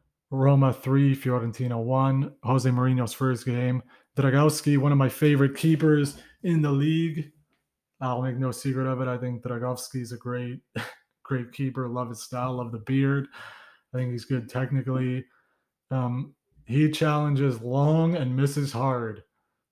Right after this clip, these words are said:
<laughs> Okay, he gets the red card. Abraham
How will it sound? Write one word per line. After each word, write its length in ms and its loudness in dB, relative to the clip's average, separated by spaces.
<laughs> 80 4
Okay, 460 2
he 120 4
gets 200 4
the 100 2
red 320 2
card. 540 0
Abraham 800 -2